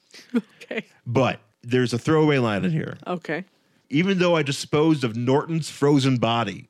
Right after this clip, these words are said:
Speaker 2: So the guy
Speaker 1: The
Speaker 2: who
Speaker 1: guy,
Speaker 2: was, who
Speaker 1: the
Speaker 2: was, who was,
Speaker 1: Arctic
Speaker 2: who,
Speaker 1: Explorer.
Speaker 2: the Arctic Explorer who was frozen
Speaker 1: Yeah.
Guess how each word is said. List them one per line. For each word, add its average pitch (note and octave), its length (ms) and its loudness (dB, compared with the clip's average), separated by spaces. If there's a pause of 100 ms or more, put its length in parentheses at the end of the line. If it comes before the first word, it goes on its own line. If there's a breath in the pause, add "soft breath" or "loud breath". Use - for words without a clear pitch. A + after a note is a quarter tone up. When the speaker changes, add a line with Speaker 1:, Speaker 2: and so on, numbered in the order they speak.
(760 soft breath)
Speaker 2:
So C3 400 2 (440)
the C3+ 100 0
guy C3+ 580 -2 (600 soft breath)
Speaker 1:
The C4 120 2
Speaker 2:
who C4+ 80 6
Speaker 1:
guy, B3+ 160 6
Speaker 2:
was, A#3+ 100 2
who D3 60 2
Speaker 1:
the C#4+ 80 4
Speaker 2:
was, C4+ 60 4
who - 200 4
was, C3 100 4
Speaker 1:
Arctic D4 140 2
Speaker 2:
who, C#4 60 4
Speaker 1:
Explorer. F#3 640 0
Speaker 2:
the C3+ 120 0
Arctic D#3 220 0
Explorer D#3+ 300 2
who C3 140 6
was B2+ 220 2 (440 soft breath)
frozen D#3 960 0
Speaker 1:
Yeah. F#3 180 -2